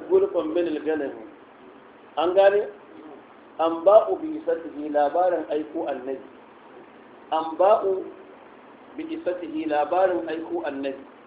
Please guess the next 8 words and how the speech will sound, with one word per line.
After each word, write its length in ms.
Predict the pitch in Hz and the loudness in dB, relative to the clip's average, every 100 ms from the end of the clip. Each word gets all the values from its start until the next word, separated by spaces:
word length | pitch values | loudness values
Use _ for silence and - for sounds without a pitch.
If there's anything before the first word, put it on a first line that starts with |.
| - - - - - - - | -20 -20 -20 -20 -20 -20 -8
Ra'at 560 | 127 160 170 165 170 - | 0 2 4 2 -2 2
ta 240 | 185 180 | 2 2
firgita 400 | 190 175 156 160 - | -2 -4 -4 -6 -6
qulubul 420 | 147 160 170 156 147 | -8 -4 -4 -4 -8
ida, 240 | 131 131 135 | -6 -6 -6
zukatan 400 | 151 139 135 127 | -4 -6 -6 -8
makiya. 400 | 131 127 113 104 - - - - - - - - | -8 -10 -12 -14 -16 -20 -20 -20 -20 -20 -20 -6
Fala 260 | 151 175 | 0 2